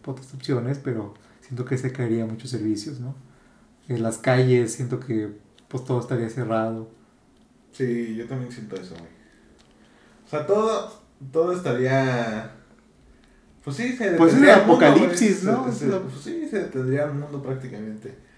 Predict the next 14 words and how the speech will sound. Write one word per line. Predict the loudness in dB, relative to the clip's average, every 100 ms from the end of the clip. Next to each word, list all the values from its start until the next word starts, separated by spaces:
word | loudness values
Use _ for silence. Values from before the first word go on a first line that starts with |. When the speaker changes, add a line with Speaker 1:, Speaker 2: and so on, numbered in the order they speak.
| _ _ _ -4
Speaker 2:
Pero, | -2 0 -2 -2 -4
pues | -6
sí, | -6 -6
yo | -4 -4
honestamente | -4 -6 -8 -10
sería | -8 -8 -6
como | -6 -6
de, | -6 -10 -16 -20 _ _
me | -10 -4
doy | -2 -2
una | -4 -4
semana | -4 -4 -4 -4
para | -4
acabar | -4 0 0 0 -4 -8